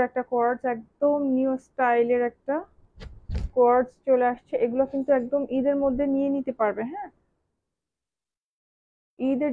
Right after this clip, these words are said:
জন্য কিন্তু সুন্দর সুন্দর কিছু কোয়ার্ডস চলে আসতেছে, খুবই সুন্দর। এ-, এটা একদমই সফট একটা, একদম, আহ, সিল্কের মধ্যে থাকছে। হ্যাঁ, ক্রেপ সিল্কের মধ্যে থাকতেছে কোয়ার্ডসটা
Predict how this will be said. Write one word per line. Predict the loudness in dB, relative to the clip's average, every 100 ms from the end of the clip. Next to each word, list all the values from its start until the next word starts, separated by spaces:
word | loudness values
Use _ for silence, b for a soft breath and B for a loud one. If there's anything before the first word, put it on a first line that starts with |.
| 0
জন্য | 0 0 -4
কিন্তু | -4 -4 -4
সুন্দর | -4 -4 -2 -4 -4
সুন্দর | -2 -2 -2
কিছু | -6 -6 -2
কোয়ার্ডস | 2 4 2 -2 _
চলে | 0 2 2
আসতেছে, | -2 -8 -8 -2 -2 -2 _ _ _ _ _ _ _ _ _ _ _
খুবই | 0 4 4 4 2
সুন্দর। | 0 2 2
এ-, | 2 0
এটা | -2 0 0
একদমই | -2 -8 -2 0 0 -2 -6 -2
সফট | -2 -2 -6
একটা, | -2 -4
একদম, | -4 -2 -4 -6 _ _ _ _ _ _ _ _ -2
আহ, | 2 2 2
সিল্কের | 2 4 4 2
মধ্যে | 0 0 -6 -4
থাকছে। | -8 -8 -8
হ্যাঁ, | -6 -6 0
ক্রেপ | 0 0 _
সিল্কের | -4 0 0 0
মধ্যে | -2 -4 -4
থাকতেছে | -8 -8 -10 -6 -6 -6 _
কোয়ার্ডসটা | 0 0 -2 -8 -12